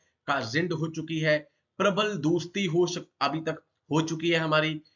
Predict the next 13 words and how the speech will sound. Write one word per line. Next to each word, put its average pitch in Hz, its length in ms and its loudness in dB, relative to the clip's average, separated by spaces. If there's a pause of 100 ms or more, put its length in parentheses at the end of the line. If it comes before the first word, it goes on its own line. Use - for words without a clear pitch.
(160)
ठीक 185 140 0
है। - 220 2 (320)
उसके 160 200 -2
बाद 160 220 0
मित्र 160 340 -2
शक्ति 180 360 -4
हमारे 156 260 2
पास 160 180 -4
हो 160 80 -2
चुकी 156 280 -8
है, 151 280 0 (240)
ऑस्ट्रा 202 500 0
हिंद 165 360 0